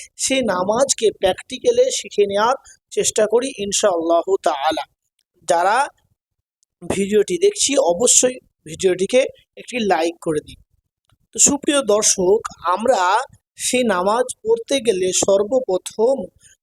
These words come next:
আমরা নামাজের পাটিতে দাঁড়াবো। নামাজের পাটিতে দাঁড়িয়ে যে দোয়া আছে, অর্থাৎ "ইন্নী ওয়াজ্জাহতু ওয়াজহিয়া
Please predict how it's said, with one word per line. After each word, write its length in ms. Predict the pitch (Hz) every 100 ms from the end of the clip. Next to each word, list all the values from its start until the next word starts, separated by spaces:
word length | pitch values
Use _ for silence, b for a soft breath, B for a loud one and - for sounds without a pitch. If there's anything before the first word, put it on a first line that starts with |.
| _
আমরা 360 | 175 185 226 247
নামাজের 540 | 190 180 190 220 523 508
পাটিতে 400 | - 339 202 214 202
দাঁড়াবো। 340 | 147 135 143 _ _ _ _
নামাজের 540 | 196 190 214 254 285 277 277
পাটিতে 480 | 208 - 214 202 220
দাঁড়িয়ে 460 | 180 170 185 233 403 - _ _ _
যে 160 | 185 190
দোয়া 340 | - 175 180 190
আছে, 320 | 196 - 233
অর্থাৎ 500 | 196 190 - 180 156 - _ _ _
"ইন্নী 480 | 247 247 214 202 226 269
ওয়াজ্জাহতু 840 | 254 220 220 220 262 269 214 - - 165
ওয়াজহিয়া 600 | 185 - - 202 240 269